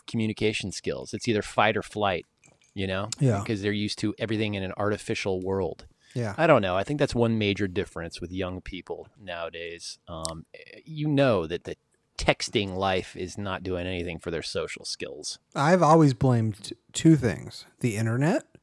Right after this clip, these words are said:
Speaker 2: and the Spice Girls.
Speaker 1: <laughs> It's
Speaker 2: The Spice
Speaker 1: gotta be.
Speaker 2: Girls ruined everything with their
Speaker 1: Yeah,
Speaker 2: little,
Speaker 1: well.
Speaker 2: uh, little shorts and everything. All these girls started dressed like little, you know, like they're working on the
Speaker 1: <laughs>
Speaker 2: corner. And it
Speaker 1: I think they were doing that before the Spice Girls, but
Speaker 2: No, we, when we went to
Speaker 1: Spice
Speaker 2: school,
Speaker 1: Girls didn't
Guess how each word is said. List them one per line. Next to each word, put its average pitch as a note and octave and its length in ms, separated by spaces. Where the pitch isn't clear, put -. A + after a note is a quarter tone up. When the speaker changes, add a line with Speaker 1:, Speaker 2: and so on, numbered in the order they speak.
Speaker 2:
and C3+ 160
the B2+ 40
Spice G#2 380
Girls. - 380
Speaker 1:
<laughs> - 180
It's - 220
Speaker 2:
The C3+ 80
Spice F#3+ 360
Speaker 1:
gotta G3+ 40
be. G3 60
Speaker 2:
Girls E3+ 220
ruined D#3+ 280
everything C#3+ 680
with B2+ 160
their C3 140
Speaker 1:
Yeah, C3 80
Speaker 2:
little, C3+ 260
Speaker 1:
well. B2+ 40
Speaker 2:
uh, - 20
little C#3 540
shorts B2+ 500
and B2+ 80
everything. B2 220
All C3 100
these B2+ 220
girls B2+ 280
started A2+ 340
dressed A2+ 280
like A2 140
little, A2 400
you G#2+ 160
know, E2+ 300
like A2+ 280
they're B2 140
working C3+ 220
on B2 120
the B2+ 60
Speaker 1:
<laughs> - 60
Speaker 2:
corner. E3 440
And D3 220
it D#3 180
Speaker 1:
I C#3 160
think A2+ 240
they F#2+ 140
were F2 80
doing E2+ 220
that D#2+ 160
before E2 280
the C#2+ 80
Spice - 380
Girls, - 300
but - 100
Speaker 2:
No, F3 680
we, A#3 220
when G#3+ 400
we A#3+ 120
went C4+ 180
to C4 100
Speaker 1:
Spice E3+ 160
Speaker 2:
school, B3+ 120
Speaker 1:
Girls C4+ 160
didn't - 40